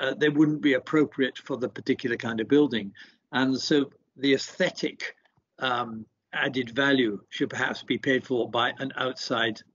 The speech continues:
um, funding source. I think that's the real point.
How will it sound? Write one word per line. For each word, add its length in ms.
um, 320
funding 380
source. 480
I 80
think 160
that's 220
the 120
real 220
point. 460